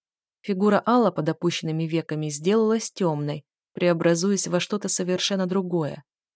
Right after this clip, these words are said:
А его раскаленные ладони и вовсе перестали казаться ладонями, словно меня трогал чистый огонь.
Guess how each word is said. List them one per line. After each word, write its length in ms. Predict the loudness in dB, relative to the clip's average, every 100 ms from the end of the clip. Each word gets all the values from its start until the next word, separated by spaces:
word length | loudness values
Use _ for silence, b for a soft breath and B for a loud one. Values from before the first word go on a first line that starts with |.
| _ _ _
А 120 | 2
его 200 | 4 4
раскаленные 640 | 4 2 2 4 4 2 2
ладони 500 | 0 0 0 0 0
и 120 | 0
вовсе 360 | 0 0 -4
перестали 500 | -4 -4 -2 -4 -4
казаться 500 | -4 -2 -2 -2 -4
ладонями, 640 | -2 -2 -2 -4 -6 -10 -14 _ _ _ _
словно 420 | -8 0 2 4 4
меня 300 | 4 2 0
трогал 400 | 0 0 0 -2
чистый 460 | -4 -4 -2 -4
огонь. 520 | -4 -6 -4 -4 -4